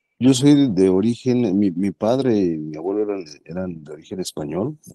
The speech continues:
y, y ellos se apellidaban Eskenazi, de orígenes judíos. Y, y, pero por X o por Y, pues, llegaron a las Américas y se olvidó todo eso.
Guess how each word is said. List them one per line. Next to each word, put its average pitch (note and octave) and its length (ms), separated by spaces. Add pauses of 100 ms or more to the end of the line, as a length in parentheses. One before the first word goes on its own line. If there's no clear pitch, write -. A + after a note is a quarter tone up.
(300)
y, C#2+ 500
y D2 320
ellos G2+ 240
se F2 80
apellidaban F2+ 480
Eskenazi, F#2+ 600 (600)
de C#2+ 180
orígenes D2 420
judíos. - 640 (1500)
Y, F#2+ 440
y, G2 440 (200)
pero G2+ 180
por A2+ 180
X C#3 220
o A#2 80
por F#2 180
Y, A2 320 (1040)
pues, D#2+ 220 (560)
llegaron F#2 440
a E2+ 80
las D#2+ 160
Américas G2 540
y E2 60
se - 120
olvidó D#2 280
todo F2 300
eso. F#2+ 320